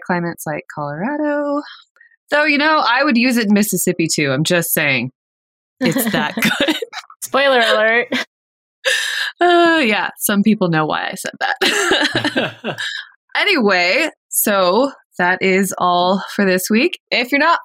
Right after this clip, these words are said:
Speaker 1: following us on Twitter, why not? What do, do you hate us? Why are you still listening if you hate us?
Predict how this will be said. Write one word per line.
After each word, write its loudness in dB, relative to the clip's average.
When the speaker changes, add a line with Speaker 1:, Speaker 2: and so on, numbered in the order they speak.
Speaker 1:
following 2
us 0
on 0
Twitter, 0
why 2
not? 2
What 0
do, -4
do -2
you 0
hate 0
us? -2
Why 2
are 2
you 2
still 0
listening 0
if 0
you 0
hate 0
us? -6